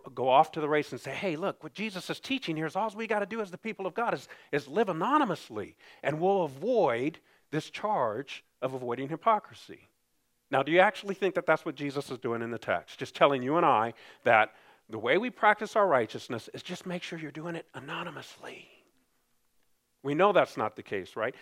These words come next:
Jesus is using what theologians call here hyperbole. He's using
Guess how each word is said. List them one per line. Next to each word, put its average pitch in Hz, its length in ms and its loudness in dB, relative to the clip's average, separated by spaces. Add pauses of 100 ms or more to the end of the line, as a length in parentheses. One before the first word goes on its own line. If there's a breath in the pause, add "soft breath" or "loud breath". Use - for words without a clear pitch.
(200 loud breath)
Jesus 202 400 -4
is 160 160 -4
using 190 400 -4 (160 soft breath)
what 156 200 0
theologians 185 600 2
call 175 260 4
here 170 220 2
hyperbole. 131 880 -2 (800 soft breath)
He's 143 260 -4
using 196 460 -2